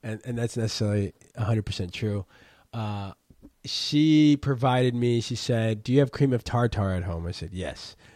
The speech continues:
"Do you have, uh, pink Hi-, Himalayan sea salt?" I said,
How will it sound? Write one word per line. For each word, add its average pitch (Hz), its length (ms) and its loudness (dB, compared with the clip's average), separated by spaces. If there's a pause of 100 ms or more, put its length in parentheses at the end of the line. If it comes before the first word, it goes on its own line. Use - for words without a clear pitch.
"Do 120 100 0
you 127 80 6
have, 120 380 2 (220)
uh, 110 320 -4 (140)
pink 135 240 4
Hi-, 143 160 2 (260)
Himalayan 123 560 4
sea 127 240 2
salt?" 82 300 -2
I 87 60 -6
said, 87 240 -4